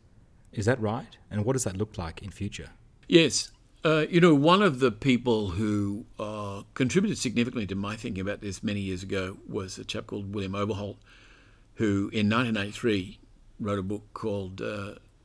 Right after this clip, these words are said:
Speaker 2: China, the Next Economic Superpower. In that book, he argued, um,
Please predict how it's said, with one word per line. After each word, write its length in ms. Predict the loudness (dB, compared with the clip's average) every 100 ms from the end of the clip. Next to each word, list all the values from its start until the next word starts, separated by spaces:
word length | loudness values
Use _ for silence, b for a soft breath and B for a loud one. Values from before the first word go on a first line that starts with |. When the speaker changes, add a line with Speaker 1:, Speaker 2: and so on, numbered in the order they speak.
| -8
Speaker 2:
China, 280 | -4 -2 -2
the 120 | -4
Next 200 | -4 -4
Economic 340 | -6 -6 -8
Superpower. 600 | -4 -4 -4 -6 -8 -10 -14 B B B B B B -20 0
In 160 | 4 4
that 200 | 2 2
book, 260 | 2 4
he 120 | 0
argued, 600 | 0 0 0 0 0 -4 -12 -20 _ -10
um, 600 | -6 -6 -6 -6 -8